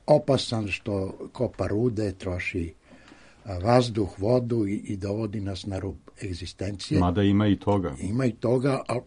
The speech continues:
Speaker 1: šta ja znam, recimo,
Speaker 2: Kod nas je to vrlo
Speaker 1: proizvode mnogo, <laughs> mnogo ugljen dioksida ovi koji kopaju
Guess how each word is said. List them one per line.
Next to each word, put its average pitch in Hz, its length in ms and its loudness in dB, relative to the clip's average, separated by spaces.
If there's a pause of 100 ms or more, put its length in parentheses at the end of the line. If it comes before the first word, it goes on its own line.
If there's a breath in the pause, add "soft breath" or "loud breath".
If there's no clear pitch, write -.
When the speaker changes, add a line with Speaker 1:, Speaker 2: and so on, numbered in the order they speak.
(140)
Speaker 1:
šta - 280 -10
ja 104 120 -2
znam, 90 260 -8
recimo, 87 300 -4
Speaker 2:
Kod 82 40 -2
nas 92 220 2
je - 40 -2
to 92 160 2
vrlo 87 300 0
Speaker 1:
proizvode 143 720 10
mnogo, 131 600 4 (100)
<laughs> - 240 0
mnogo 170 260 6
ugljen 127 340 8
dioksida 139 580 8
ovi 131 160 6
koji 123 200 4
kopaju 123 640 2